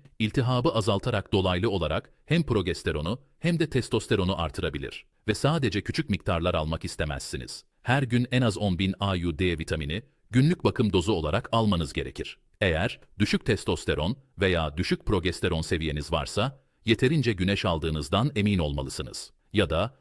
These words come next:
bunun için yaklaşık yirmi bin I U D, üç vitamini içeren bir takviye alın. Bu, yaz güneşinde sadece kırk dakikaya eşittir. Tamam, bu miktar o kadar da fazla değil. Ancak bu D vitamini,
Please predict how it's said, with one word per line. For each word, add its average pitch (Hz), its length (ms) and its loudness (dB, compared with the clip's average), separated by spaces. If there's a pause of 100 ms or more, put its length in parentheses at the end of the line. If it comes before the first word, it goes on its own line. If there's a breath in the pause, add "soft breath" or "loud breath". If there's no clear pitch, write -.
(140)
bunun 120 220 4
için 113 220 2
yaklaşık 90 560 -2
yirmi 92 300 0
bin 95 200 2
I 85 160 0
U 71 140 -2
D, 90 300 -2 (320 soft breath)
üç 180 200 2
vitamini 98 340 2
içeren 95 460 0
bir 120 60 0
takviye 90 400 0
alın. 71 300 -6 (260)
Bu, 95 300 2 (200)
yaz 113 280 2
güneşinde 90 600 0 (120)
sadece 135 560 2
kırk - 200 2
dakikaya 85 520 0
eşittir. - 560 -8 (220)
Tamam, 85 440 0 (320)
bu 92 140 6
miktar 107 480 2
o 113 100 2
kadar 127 340 2
da 110 60 2
fazla 82 380 -2
değil. 80 320 -4 (200)
Ancak 101 480 0 (180 soft breath)
bu 98 180 2
D 160 180 2
vitamini, 78 460 -2